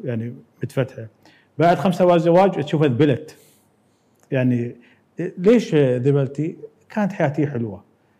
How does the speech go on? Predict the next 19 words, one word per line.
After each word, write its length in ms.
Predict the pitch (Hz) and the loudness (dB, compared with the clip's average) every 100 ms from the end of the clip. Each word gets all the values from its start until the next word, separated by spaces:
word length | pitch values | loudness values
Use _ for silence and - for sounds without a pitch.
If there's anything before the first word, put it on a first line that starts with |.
| _ _ _ _ | _ _ _ _
من 100 | 147 | -4
أخذت 260 | 151 196 190 | 0 0 0
هذا 160 | 180 170 | 0 0
الريال 480 | 160 160 175 170 - - _ _ _ _ _ | 0 0 0 -4 -10 -20 _ _ _ _ _
دفني 440 | 113 139 165 160 160 | -2 0 4 4 2
في 60 | |
الحياة. 320 | 127 - 113 - _ _ _ _ _ _ _ _ _ _ _ _ _ - | -2 -6 -10 -12 _ _ _ _ _ _ _ _ _ _ _ _ _ -6
يعني 360 | 123 123 117 - _ _ _ _ _ | -2 -2 -6 -14 _ _ _ _ _
في 120 | 196 | 0
العكس. 640 | 170 147 131 - - - _ _ _ _ _ _ _ _ _ _ _ _ _ - | 0 -2 -10 -14 -20 -20 _ _ _ _ _ _ _ _ _ _ _ _ _ -4
ومش 260 | 139 190 226 | 2 2 4
بس 200 | 233 202 | 2 2
من 120 | 196 | 2
الرجل 320 | 180 180 185 | 4 4 2
تجاه 240 | 147 165 156 | 2 0 2
المرأة، 360 | 156 147 151 | 0 0 -4
حتى 400 | 139 - 208 220 | -8 -10 -6 -2
من 80 | 196 | 0
المرأة 500 | 156 170 214 190 | 0 -2 -4 -6